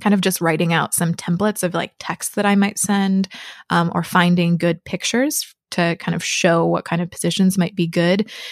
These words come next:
And I put those all in kind of a folder. Um,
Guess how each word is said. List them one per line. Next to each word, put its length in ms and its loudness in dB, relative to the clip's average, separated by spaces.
And 80 0
I 40 2
put 160 0
those 220 2
all 240 2
in 80 0
kind 180 -2
of 100 -4
a 80 -4
folder. 680 -4
Um, 420 -2